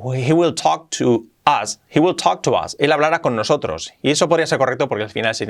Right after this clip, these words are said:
el significado es el mismo. Pero si queremos decir contigo y conmigo, bueno, we no sería correcto, porque sería, en ese caso sería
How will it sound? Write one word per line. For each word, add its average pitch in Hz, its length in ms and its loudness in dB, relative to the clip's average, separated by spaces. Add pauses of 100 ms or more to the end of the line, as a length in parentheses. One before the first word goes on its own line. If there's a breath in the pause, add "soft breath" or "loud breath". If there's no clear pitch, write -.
(100)
el 120 120 -2
significado 113 300 0
es 110 80 -4
el 104 60 -2
mismo. 95 300 -6
Pero 139 100 2
si 156 120 2
queremos 175 280 2
decir 143 320 -2
contigo 135 380 0
y 151 40 0
conmigo, 147 520 -2 (540)
bueno, 110 140 0
we 147 180 2
no 107 100 -4
sería 98 160 0
correcto, 107 340 -2
porque - 240 -6
sería, 107 240 -2
en 107 60 0
ese 104 100 -4
caso 104 180 -4
sería 113 180 -4